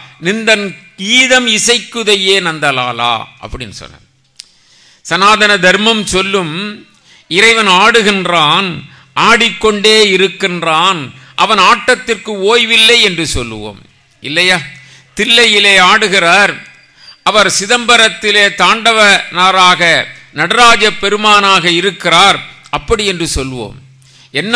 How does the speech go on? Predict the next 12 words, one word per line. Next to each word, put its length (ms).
அர்த்தம் 380
பாருங்கள். 440
இன்று 320
விஞ்ஞானிகள் 600
ஆராய்ச்சி 500
செய்து 360
உலக-, 460
உலகளாவிய 680
ஏட்டிலே 400
வெளியிட்டிருக்கிறார்கள். 1040
இந்த, 240
இந்த 240